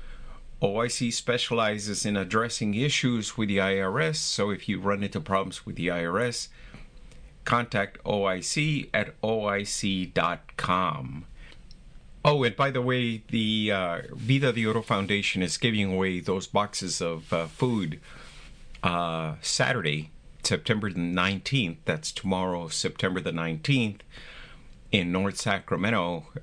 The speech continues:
Uh, if you wanna learn more about what their, uh, Vida de Oro Foundation is doing,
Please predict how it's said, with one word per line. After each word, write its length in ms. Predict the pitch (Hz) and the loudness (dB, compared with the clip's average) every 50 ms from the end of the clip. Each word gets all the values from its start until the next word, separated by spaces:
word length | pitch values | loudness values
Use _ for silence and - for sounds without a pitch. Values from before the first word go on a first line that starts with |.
| - - | -2 0
Uh, 240 | 95 90 87 85 | 2 2 2 0
if 120 | 82 - - | -2 0 0
you 80 | 107 | 2
wanna 260 | 95 101 107 107 104 107 | 2 4 4 4 4 2
learn 220 | 107 107 110 104 | 2 2 2 4
more 240 | 101 104 113 117 113 | 4 4 4 2 2
about 320 | 107 101 107 104 104 - - - - | 2 2 2 2 0 -2 -8 -4 0
what 240 | - 110 107 - - | 0 0 2 2 2
their, 340 | 110 104 101 101 98 98 95 | 2 4 4 4 4 4 2
uh, 100 | 92 90 - - | 0 -4 -2 0
Vida 240 | 113 117 110 117 107 | 2 4 4 4 2
de 100 | 113 110 | 2 2
Oro 160 | 107 113 110 | 2 2 2
Foundation 580 | - - 117 110 104 110 110 107 - - 107 92 | 2 2 2 2 4 2 2 2 2 2 2 2
is 120 | 90 90 | 2 4
doing, 400 | 107 110 117 143 151 156 147 - | 2 2 4 4 2 2 0 -2